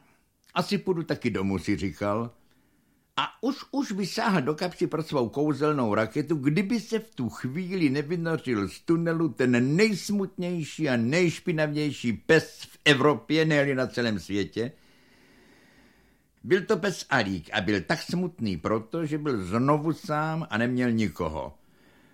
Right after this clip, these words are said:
Měl jenom rukavici, kterou kluk Emil ztratil.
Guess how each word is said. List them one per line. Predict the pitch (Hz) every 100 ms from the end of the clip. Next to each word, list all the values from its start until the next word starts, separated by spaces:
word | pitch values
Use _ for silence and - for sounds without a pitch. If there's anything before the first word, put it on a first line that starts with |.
| _ _ _
Měl | 101 135
jenom | 156 151 131
rukavici, | 123 123 151 143 135 -
kterou | 123 139 110 101
kluk | 80 123 139 - -
Emil | 123 117 107
ztratil. | - 101 95 85 - 64 60